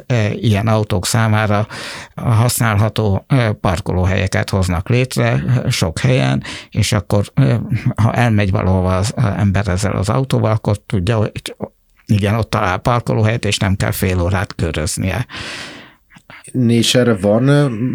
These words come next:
Speaker 2: Budapesten belül, vagy a budapesti önkormányzat részéről bármilyen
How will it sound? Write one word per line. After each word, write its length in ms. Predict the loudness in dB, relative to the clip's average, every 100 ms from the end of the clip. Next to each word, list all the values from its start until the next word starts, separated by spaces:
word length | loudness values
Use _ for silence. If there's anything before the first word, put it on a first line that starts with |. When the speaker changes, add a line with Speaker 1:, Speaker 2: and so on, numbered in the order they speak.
| 0
Speaker 2:
Budapesten 800 | 2 2 0 0 2 2 2 0
belül, 520 | 2 2 4 4 2 0
vagy 180 | 0 0
a 40 |
budapesti 580 | 0 0 0 -2 0 2
önkormányzat 640 | 2 0 0 0 0 -2
részéről 460 | -2 -2 0 0 2
bármilyen 480 | 2 0 2 0